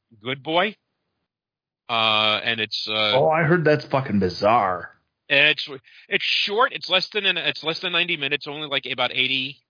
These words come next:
Speaker 1: eighty minutes long. Uh,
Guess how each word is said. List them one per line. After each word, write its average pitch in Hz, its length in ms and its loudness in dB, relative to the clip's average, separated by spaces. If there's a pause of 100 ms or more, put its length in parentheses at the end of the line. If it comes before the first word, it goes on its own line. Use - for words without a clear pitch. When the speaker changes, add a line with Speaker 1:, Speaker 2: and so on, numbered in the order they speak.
(300)
Speaker 1:
eighty 131 220 -10
minutes 160 520 -10 (880)
long. 147 360 -2 (640)
Uh, 117 540 6